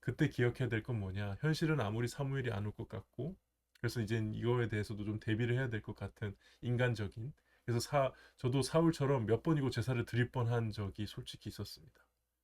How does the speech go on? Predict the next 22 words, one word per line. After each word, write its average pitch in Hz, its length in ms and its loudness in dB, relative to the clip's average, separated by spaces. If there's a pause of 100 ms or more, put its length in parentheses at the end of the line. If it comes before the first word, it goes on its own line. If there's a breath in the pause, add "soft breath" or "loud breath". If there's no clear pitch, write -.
(180)
근데 104 300 -4 (800)
기억해야 123 380 2
될 107 140 -2
건 101 140 -6
그런 104 160 -4
것 101 80 -8
같아요. - 340 -18
사무엘은 123 560 -2
반드시 104 360 -8
온다. 107 320 -14 (720)
그리고 110 160 -2
사무엘이 156 480 2
와야 107 580 2 (420)
제사도 107 360 -2
제대로 110 340 -2
드리고 120 400 0 (360)
하나님 120 340 -2
뜻도 107 300 -2
알고 120 420 2 (300)
하나님이 104 340 -2
함께 117 300 -4
싸워주신다. 107 760 -10